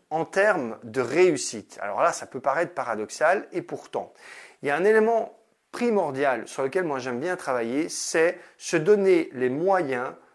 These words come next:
de se planter rapidement. Si je me trompe pas, c'est un peu la philosophie qu'il y a derrière le côté de Lean Startup. En gros, l'idée c'est quoi ?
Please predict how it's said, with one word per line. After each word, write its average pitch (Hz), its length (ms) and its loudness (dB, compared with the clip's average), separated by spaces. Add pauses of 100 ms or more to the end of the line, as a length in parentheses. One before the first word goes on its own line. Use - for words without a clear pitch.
(140)
de 120 100 -6
se - 180 -8
planter 170 680 -4
rapidement. 117 680 -6 (200)
Si - 160 -10
je 139 80 -6
me 175 60 -2
trompe 190 220 -4
pas, 233 160 6
c'est - 120 -8
un 151 120 -6
peu 202 120 0
la 175 120 2
philosophie 151 520 -4
qu'il 139 140 -6
y - 20 -4
a - 0 -
derrière 135 320 0
le 131 60 2
côté 131 300 -4
de 120 100 -4
Lean 131 380 -4
Startup. - 560 -6
En 127 120 -6
gros, 214 300 2 (240)
l'idée 143 300 0
c'est - 180 -6
quoi ? - 360 -2